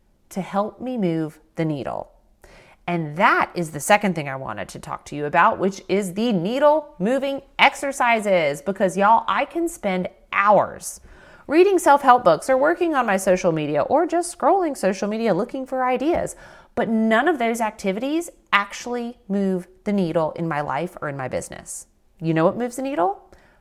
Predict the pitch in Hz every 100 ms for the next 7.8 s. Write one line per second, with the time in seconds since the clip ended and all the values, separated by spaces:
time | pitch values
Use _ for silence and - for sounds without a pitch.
0 | _ - 202 196 220 240 214 214 214 208
1 | 196 214 - 233 233 247 202 170 170 135
2 | 165 165 - 214 208 196 185 220 208 185
3 | 175 151 143 113 82 165 - - _ _
4 | _ _ _ _ _ - - 247 240 269
5 | 269 240 233 233 226 - - 240 247 247
6 | - 233 220 214 - 277 269 208 196 190
7 | - 302 330 160 120 - - -